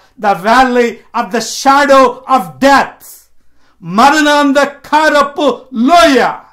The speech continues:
అన్ని లోయల్లో పెద్ద లోయ మరణాంధకారపు లోయ. అయితే మరణపు లోయలో కూడా గొర్రెలు భయపడాల్సినటువంటి అవసరం లేదు. ఎందుకంటే మన కాపరి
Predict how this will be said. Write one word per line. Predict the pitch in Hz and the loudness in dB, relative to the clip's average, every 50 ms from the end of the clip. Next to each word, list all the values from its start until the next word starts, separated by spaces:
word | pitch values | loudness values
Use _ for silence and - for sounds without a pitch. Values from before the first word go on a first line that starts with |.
| _ _ _ _ - _ _ _ _ _ _ _ | _ _ _ _ -20 _ _ _ _ _ _ _
అన్ని | - 320 339 359 349 339 330 311 | -2 -2 0 -2 -2 -2 -2 0
లోయల్లో | 269 240 247 277 302 311 302 294 269 269 254 247 247 254 247 240 226 - - _ _ _ - 285 | 0 2 2 2 4 4 2 2 2 0 0 0 0 0 0 0 -2 -4 -12 _ _ _ -4 -4
పెద్ద | 302 302 247 277 | -4 -2 -2 0
లోయ | 269 254 247 240 233 208 190 185 190 190 220 254 269 262 _ _ _ _ _ _ _ 147 | 0 0 0 -2 -2 -2 -2 -2 -2 -2 -2 -4 -6 -10 _ _ _ _ _ _ _ -14
మరణాంధకారపు | 151 170 180 196 202 202 208 214 220 214 202 208 202 - 185 190 180 175 170 160 - - 165 | -12 -8 -8 -6 -4 -2 -2 -2 -2 -2 -4 -6 -8 -8 -8 -6 -6 -6 -6 -10 -14 -14 -14
లోయ. | 156 151 165 165 165 151 143 131 120 - _ _ _ _ _ _ _ - | -8 -6 -6 -6 -6 -8 -12 -16 -20 -20 _ _ _ _ _ _ _ -10
అయితే | 185 202 220 214 - - 214 | -8 -8 -8 -6 -8 -8 -8
మరణపు | 202 180 165 160 175 214 214 220 214 214 220 214 214 - 226 214 | -8 -8 -6 -4 -2 -2 -2 -2 -2 -2 -2 -4 -4 -6 -8 -8
లోయలో | 202 202 202 208 208 208 202 202 190 196 196 | -6 -6 -6 -4 -4 -4 -4 -4 -6 -6 -8
కూడా | 196 - - 190 185 170 180 185 185 185 - - - _ _ _ _ 165 135 160 | -8 -10 -12 -12 -8 -6 -4 -4 -4 -6 -8 -10 -16 _ _ _ _ -16 -10 -8
గొర్రెలు | 190 202 208 208 214 208 202 | -6 -4 -4 -4 -4 -6 -6
భయపడాల్సినటువంటి | 185 147 175 190 202 196 196 - 202 196 190 190 190 180 - 202 180 190 180 170 170 180 185 175 - - 180 | -8 -6 -4 -4 -2 -4 -4 -6 -6 -4 -2 -2 -4 -4 -8 -12 -12 -12 -12 -8 -8 -8 -8 -8 -10 -10 -6
అవసరం | 180 175 175 175 180 175 - 202 214 185 175 170 170 | -6 -4 -6 -6 -10 -14 -16 -12 -10 -10 -10 -10 -10
లేదు. | 170 180 180 160 165 180 - - - _ _ _ _ _ | -10 -10 -10 -10 -10 -12 -12 -14 -18 _ _ _ _ _
ఎందుకంటే | 202 190 196 185 196 196 196 220 196 190 175 - - 196 190 190 185 175 165 - _ _ _ _ _ | -12 -10 -6 -4 -6 -6 -4 -6 -8 -10 -10 -10 -10 -8 -8 -8 -8 -8 -10 -14 _ _ _ _ _
మన | 165 180 185 202 196 | -10 -8 -6 -6 -8
కాపరి | 190 - - 180 185 196 - - - 208 196 196 196 185 165 - | -8 -10 -8 -8 -8 -8 -8 -10 -12 -8 -6 -4 -4 -6 -8 -12